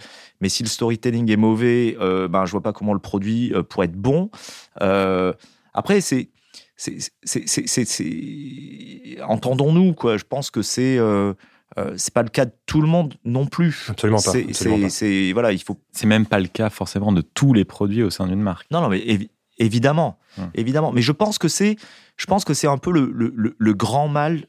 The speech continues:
Speaker 1: le grand mal de la société.
Speaker 3: Hum.
Speaker 1: Euh,
Speaker 2: Du grand capitalisme.
Speaker 1: Non, c'est pas ça. C'est pas. Je suis, je suis pas non plus dans une forme de, euh,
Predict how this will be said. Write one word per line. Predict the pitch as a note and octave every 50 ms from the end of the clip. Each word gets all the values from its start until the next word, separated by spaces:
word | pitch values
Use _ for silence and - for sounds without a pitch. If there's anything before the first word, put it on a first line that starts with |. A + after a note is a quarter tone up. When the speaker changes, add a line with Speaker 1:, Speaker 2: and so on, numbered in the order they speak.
| _
Speaker 1:
le | - G2+ G2+
grand | F#2+ G#2 A2 B2 C#3 C#3+
mal | C#3+ C#3+ C#3+ D3 D3 C3+
de | B2+
la | B2 B2 A#2
société. | - - A#2+ - - E3+ - D3 C#3+ C3+ A2+ G2 -
Speaker 3:
Hum. | - F#2+
Speaker 1:
Euh, | G2 F#2+ F#2+ F#2 F#2 F#2 F2+ F2+ F2+ F2 E2+ E2+ E2+ F2 E2+ E2+ E2 E2+ F2 - - C#2 B1+ C#2 E2+ -
Speaker 2:
Du | - A2+ F#2+
grand | - G#2 G2
capitalisme. | - G2+ - - - A2 G#2 A#2 A#2 - - - _ _ - - - _ -
Speaker 1:
Non, | C#3+ F#3+ G#3 G3+ G3+
c'est | F#3 - C#3
pas | - D#3
ça. | E3 - F#3 F3+ F3+
C'est | - - -
pas. | D3 B2 - - - - - -
Je | -
suis, | - B2 - C#3+
je | C3+ -
suis | -
pas | A2+ - D3
non | D3 C#3+ C3+ C3
plus | - - C3+ D3 D3+
dans | C#3 A#2+ A#2
une | G2 A2+ A2 G2
forme | - - - C3+ C3+ C3+ C3+ B2 G#2+
de, | F#2+ A2
euh, | A2 A#2 A#2+ G#2 F2